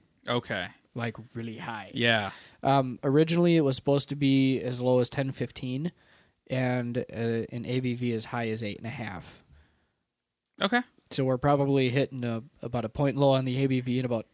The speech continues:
Speaker 2: ten points high on the
Speaker 1: On the F G.
Speaker 2: final gravity.
Speaker 1: Yeah.
Speaker 2: Yeah. So I think that's where the really thick sweetness comes from, 'cause he pointed that, that out when we first sat and had it together, is that it was really thick. And I'm like, "Well, that can usually be a problem with fermentation, but,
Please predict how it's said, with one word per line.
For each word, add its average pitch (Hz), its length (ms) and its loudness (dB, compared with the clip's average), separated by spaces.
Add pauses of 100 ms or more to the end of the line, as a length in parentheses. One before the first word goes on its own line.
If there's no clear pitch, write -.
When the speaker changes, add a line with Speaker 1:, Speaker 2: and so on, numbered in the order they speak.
(120)
Speaker 2:
ten 127 340 -6
points 120 340 -4
high 120 380 -2
on 107 160 -6
the 98 400 -8
Speaker 1:
On 117 160 -4
the 110 80 -4
F 110 200 -6
G. - 100 -6
Speaker 2:
final 120 240 0
gravity. 117 320 -2
Speaker 1:
Yeah. 107 180 -2
Speaker 2:
Yeah. 123 180 -4 (300)
So 165 120 2
I 147 80 6
think 160 240 0
that's 147 220 2
where 143 140 0
the 123 200 -2
really 131 280 0
thick - 320 -4
sweetness 131 520 -2
comes 117 300 -6
from, 113 280 -6
'cause 113 260 -8 (320)
he 214 120 4
pointed 240 300 4
that, 165 300 6 (100)
that 147 220 4
out 156 200 8
when 135 140 0
we 127 140 0
first 151 400 2
sat 143 240 2
and 131 40 -10
had 131 200 0
it 117 100 -6
together, 135 400 0
is 120 100 0
that 131 120 -2
it 127 40 0
was 127 140 -2
really 135 400 2
thick. - 540 -2 (580)
And 139 160 2
I'm 139 140 2
like, 127 200 0
"Well, 156 180 6
that 156 180 2
can 139 180 -6
usually 156 300 2
be 147 120 4
a 131 60 4
problem 147 420 -2
with 127 140 -6
fermentation, 131 960 -4
but, 107 220 -6